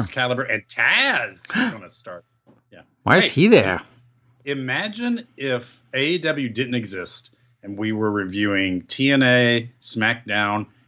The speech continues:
Speaker 1: and Raw. Imagine those three announced teams that we would have to be covering, and that's it.
Speaker 2: I know.
Speaker 1: That would be so,
Speaker 2: I
Speaker 1: so
Speaker 2: know.
Speaker 1: hard. Hey, remember Christian Cage, who's a workout horse and wrestles all the time? What a wrestler.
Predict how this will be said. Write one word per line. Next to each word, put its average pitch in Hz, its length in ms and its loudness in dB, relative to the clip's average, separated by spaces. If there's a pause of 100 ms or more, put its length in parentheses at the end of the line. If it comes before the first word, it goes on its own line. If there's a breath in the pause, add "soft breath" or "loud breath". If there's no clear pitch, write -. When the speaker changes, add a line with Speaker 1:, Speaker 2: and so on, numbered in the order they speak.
(120)
Speaker 1:
and 104 220 -4
Raw. 87 400 -2 (220)
Imagine 135 1040 0 (640)
those 135 520 0
three 135 260 -2
announced 107 480 -2
teams 80 580 -14
that 87 120 -20
we 92 120 -12
would 87 80 -6
have 92 200 -4
to 98 60 -18
be 87 100 -12
covering, 80 420 -8 (160)
and 92 140 -8
that's 87 220 -4
it. 78 140 -12 (520)
Speaker 2:
I 107 80 -4
know. 98 260 -8 (680)
Speaker 1:
That - 120 -20
would - 100 -20
be - 100 -20
so, - 480 -12 (400)
Speaker 2:
I 107 120 -4
Speaker 1:
so 104 60 0
Speaker 2:
know. 95 160 -2
Speaker 1:
hard. - 260 -12 (1400)
Hey, 135 140 4
remember 135 320 4
Christian 147 340 -6
Cage, 139 380 -2
who's 113 140 -6
a 113 40 -4
workout 113 480 -2
horse 120 380 -6
and 92 100 -12
wrestles 104 340 -4
all 107 120 -6
the 104 80 -12
time? 107 260 -6
What 101 100 -4
a 101 40 -4
wrestler. 98 280 -4